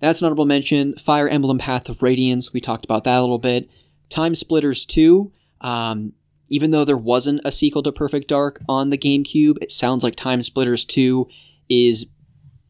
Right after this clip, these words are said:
kind of what Perfect Dark may have ended up becoming, given that you can play multiplayer with bots and it's a first-person shooter kind of set in a sci-fi universe. So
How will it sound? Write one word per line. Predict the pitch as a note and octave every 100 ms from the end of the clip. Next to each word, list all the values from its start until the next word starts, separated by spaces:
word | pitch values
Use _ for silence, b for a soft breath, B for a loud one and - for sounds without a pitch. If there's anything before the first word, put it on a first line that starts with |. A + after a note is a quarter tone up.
| _
kind | - E3+ G3
of | E3 C#3
what | D#3 - -
Perfect | E3+ D3+ C#3+
Dark | C#3+ C3 A#2+
may | A2+ A#2+ C3
have | C3 A#2+
ended | B2 A#2
up | A#2 -
becoming, | - A#2+ - B2 C3+ C#3 C#3+ b b b b B2
given | C#3 C3+ C3
that | C3 C3
you |
can | A#2+ B2
play | - C3 B2
multiplayer | A#2 A#2 B2 B2 C3+ A#2+
with | A2+ -
bots | - A2+ A2 A2+ - -
and | G#2 A2 b b
it's | b A#2
a |
first-person | - B2+ - C3 A#2+ A#2
shooter | - B2 A#2+ A#2 A#2
kind | A#2 A#2+
of | G#2
set | - A#2+
in | B2
a |
sci-fi | - A#2+ A#2 - A#2
universe. | A2+ A#2 A2 A2+ A2+ A2+
So | - A2 A2